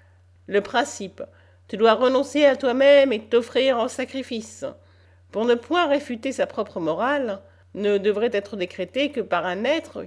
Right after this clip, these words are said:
qui renoncerait à lui-même, à son avantage, et qui amènerait peut-être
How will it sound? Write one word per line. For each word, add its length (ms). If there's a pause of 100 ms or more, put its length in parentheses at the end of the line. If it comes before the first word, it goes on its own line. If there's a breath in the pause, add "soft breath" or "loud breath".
qui 120
renoncerait 500
à 80
lui-même, 600 (360 soft breath)
à 100
son 180
avantage, 760 (340 soft breath)
et 120
qui 160
amènerait 480
peut-être 580